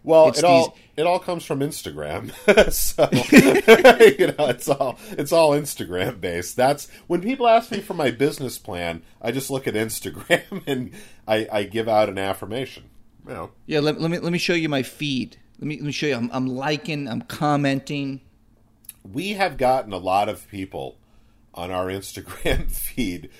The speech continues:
Speaker 1: who are legitimately trying to, uh, I guess, sell themselves to us as influencers. They're like, "Hey, we really love your post," you know, and it's always like,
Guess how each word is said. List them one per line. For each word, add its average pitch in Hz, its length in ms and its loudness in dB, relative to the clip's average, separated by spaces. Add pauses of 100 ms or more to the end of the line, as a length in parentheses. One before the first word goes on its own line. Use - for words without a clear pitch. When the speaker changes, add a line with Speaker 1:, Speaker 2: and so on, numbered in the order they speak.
(200)
Speaker 1:
who 127 160 -2
are 120 160 2
legitimately 127 1080 -6
trying 123 600 -10
to, 98 580 -10
uh, 85 520 -4 (880)
I - 80 -8
guess, 196 220 -6
sell - 380 -4
themselves 160 580 -8
to 139 160 -8
us 139 200 -6
as 90 180 -14
influencers. 135 1120 -12 (560)
They're 101 120 -6
like, 98 260 -4
"Hey, 190 280 -4
we 143 160 -2
really 160 260 -4
love 139 260 -4
your 139 120 -8
post," 143 540 -4
you 110 80 -14
know, 95 120 -6
and 92 80 -4
it's - 120 -12
always 98 360 -4
like, 78 380 -6